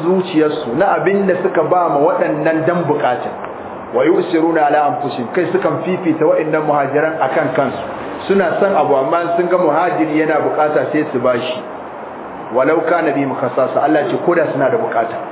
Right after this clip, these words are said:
Sai su dauka su ba ma wannan, Allah ce, "ومن يوق شح نفسه"، duk wanda ya danna kwaɗayin ransa, yana son abu amma ya danne ya fifita dan uwansa, "فأولئك هم المفلحون". Waɗannan su ne masu samun rabo duniya da kiyama.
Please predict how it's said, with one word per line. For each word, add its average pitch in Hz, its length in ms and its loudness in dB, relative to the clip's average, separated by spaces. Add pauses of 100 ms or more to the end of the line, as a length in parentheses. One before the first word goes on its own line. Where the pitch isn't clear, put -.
(540)
Sai 151 180 0
su 139 160 -4
dauka 156 400 0
su 127 80 -4
ba 139 160 2
ma 127 100 -2
wannan, 190 360 2 (340)
Allah 147 260 0
ce, - 120 -6
"ومن 139 200 0
يوق 143 300 0
شح - 240 -4 (100)
نفسه"، 113 280 -4 (100)
duk 180 100 2
wanda 185 280 2
ya 151 200 0
danna 170 320 0
kwaɗayin 143 480 0
ransa, 147 400 -2 (380)
yana 180 200 0 (120)
son 185 180 0
abu 143 180 0
amma 143 300 0
ya 156 180 2
danne 165 300 0
ya 147 200 0 (100)
fifita 160 460 0
dan 151 200 0
uwansa, 156 380 0 (400)
"فأولئك 147 460 2
هم 143 180 0
المفلحون". 117 640 -4
Waɗannan 160 380 2 (100)
su 180 120 2
ne 170 80 0
masu 135 340 -2
samun 151 260 0
rabo 127 220 0
duniya 135 340 0
da 110 160 -6
kiyama. 143 360 0